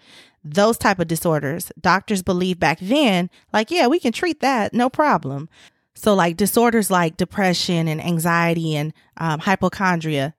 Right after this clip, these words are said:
we c-, we call that neurosis. So the doctors felt, yeah, they can treat neurosis.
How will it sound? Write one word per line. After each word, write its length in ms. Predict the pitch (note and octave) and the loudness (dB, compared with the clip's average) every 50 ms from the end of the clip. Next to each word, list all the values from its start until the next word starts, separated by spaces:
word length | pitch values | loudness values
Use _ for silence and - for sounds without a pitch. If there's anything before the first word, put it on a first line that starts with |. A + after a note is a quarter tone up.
| - - D#3+ | -10 -4 0
we 120 | G3+ G#3 | 0 0
c-, 120 | - - - | 0 -2 -4
we 100 | G3 G3+ | -4 -2
call 240 | - - A3 G3 F#3+ | 0 2 2 2 2
that 180 | F#3 F3+ E3 C#3 | 2 2 0 0
neurosis. 800 | E3 E3 D#3+ E3+ F#3 G#3 G3+ - - - G#2 - - - - - _ _ _ _ _ _ _ _ _ - | 0 -2 2 2 2 2 2 0 -4 -8 -10 -10 -12 -16 -18 -20 _ _ _ _ _ _ _ _ _ -8
So 220 | - - G3+ F3 | -2 0 2 2
the 80 | E3 D#3+ | 2 2
doctors 380 | E3+ F3 G3 G3+ - G3+ - - | 2 2 2 2 0 -2 0 0
felt, 220 | G#3 F3 G2+ C#3 | 0 0 0 0
yeah, 160 | E3+ F3 D#3+ | 0 0 0
they 100 | D#3 D#3+ | 0 0
can 100 | - E3 | -4 -4
treat 260 | E3+ - - A#3 F#3 | -4 -2 -2 -2 -2
neurosis. 720 | - E3 D#3 D#3 E3+ E3 D#3 - - D2+ C#2+ - - - | 0 0 0 2 2 0 0 -2 -8 -12 -12 -14 -14 -16